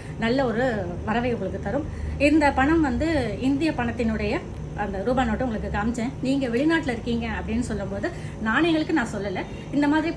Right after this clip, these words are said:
பணம், அஹ், தாள்கள் இருக்கு அப்படின்னு சொன்னா உங்களுடைய பணம், அஹ், தாள்ல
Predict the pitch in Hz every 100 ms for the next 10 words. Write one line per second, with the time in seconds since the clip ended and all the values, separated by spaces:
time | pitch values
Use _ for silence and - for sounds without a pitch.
0 | - 254 285 311 269 - - - 202 202
1 | 254 269 277 269 226 226 233 220 214 254
2 | 226 254 - - - 226 285 330 302 262
3 | 277 233 233 247 233 202 185 175 - -
4 | - - 220 208